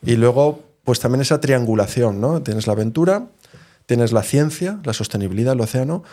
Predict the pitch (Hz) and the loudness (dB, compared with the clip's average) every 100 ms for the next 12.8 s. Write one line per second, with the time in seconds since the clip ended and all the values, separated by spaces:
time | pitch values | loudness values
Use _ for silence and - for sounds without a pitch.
0 | - _ 120 120 117 113 110 127 - 139 | -20 _ 2 4 4 2 2 0 0 -4
1 | 135 135 127 - 123 127 139 190 175 104 | -2 -2 -4 -2 -2 0 -4 -6 -8 -8
2 | 110 113 120 127 - 110 117 117 110 104 | -4 -4 -2 -6 -4 -2 0 0 0 -2
3 | 104 92 - 101 92 - - _ _ 113 | -4 -6 -4 -6 -6 -10 -18 _ _ -4
4 | 113 107 - 92 104 104 101 - - - | -2 -2 -4 -10 -8 -6 -4 -6 -10 -16
5 | _ _ - 101 98 104 110 113 - 107 | _ _ -6 -4 -2 0 0 -2 -2 -2
6 | 135 - 156 131 123 147 156 120 107 127 | -4 -2 -2 0 0 0 -2 -2 -2 -2
7 | - 117 110 104 107 - 131 87 - 123 | -2 -2 -2 -2 -4 -2 -4 -4 -6 -4
8 | 107 76 - 104 104 113 151 151 135 135 | -4 -8 -10 -6 -4 -2 0 2 2 0
9 | 123 98 - 107 113 127 - 175 165 120 | 0 -2 -2 -2 0 0 0 -4 -2 -6
10 | - 87 123 123 101 - - - - _ | -6 -4 0 -2 -4 -12 -20 -20 -20 _
11 | - 104 107 127 127 156 165 160 156 143 | -6 -2 0 0 2 -2 0 0 0 0
12 | 131 147 151 156 156 170 208 _ | 0 0 0 -2 0 -2 -2 _